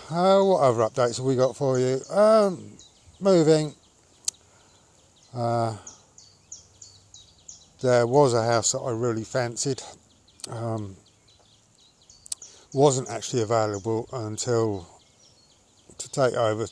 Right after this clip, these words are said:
till the twenty-second of June, which would have been really nice. But unfortunately, uh, it's been let. But as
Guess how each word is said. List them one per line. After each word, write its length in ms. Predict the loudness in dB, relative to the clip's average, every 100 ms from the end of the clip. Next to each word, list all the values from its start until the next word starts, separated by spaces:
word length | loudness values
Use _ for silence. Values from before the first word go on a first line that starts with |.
| -8
till 320 | -2 -2 -2
the 100 | -6
twenty-second 580 | -8 -8 -8 -10 -10 -10
of 140 | -10
June, 280 | -6 -4 -4
which 200 | -8 -10
would 80 | -10
have 100 | -6
been 320 | -4 -6 -8 -14
really 280 | -6 -4 -4
nice. 400 | -6 -8 -10 -14 -20 -20 -18 -18 -18 -18 -20 -20 -12
But 200 | -10 -8
unfortunately, 920 | -10 -4 -4 -4 -8 -8 -6 -6 -6 -8
uh, 260 | -8 -8 -12 -18 -20 _ _ -20 -20 _ -20 -20 -20 -20 -20 -20 -20 -20 -14
it's 100 | -10
been 260 | -2 0 0
let. 220 | -2 -4 -8 -4
But 340 | 4 4 4 -6 -20 _ _ _ _ _ _
as 600 | -4 0 2 2 -2 -6